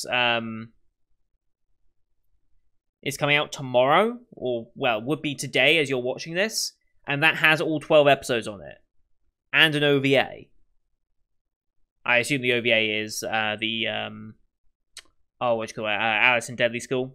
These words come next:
O V A, um, of which, uh,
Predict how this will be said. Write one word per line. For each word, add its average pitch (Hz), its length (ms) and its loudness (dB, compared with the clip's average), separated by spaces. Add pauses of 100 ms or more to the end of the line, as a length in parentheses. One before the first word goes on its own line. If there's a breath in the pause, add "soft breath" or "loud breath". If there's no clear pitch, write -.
O 127 140 -2
V 127 140 0
A, 139 240 -2 (680)
um, 104 520 -10
of 107 200 -12
which, - 720 -4 (1040)
uh, 92 380 -14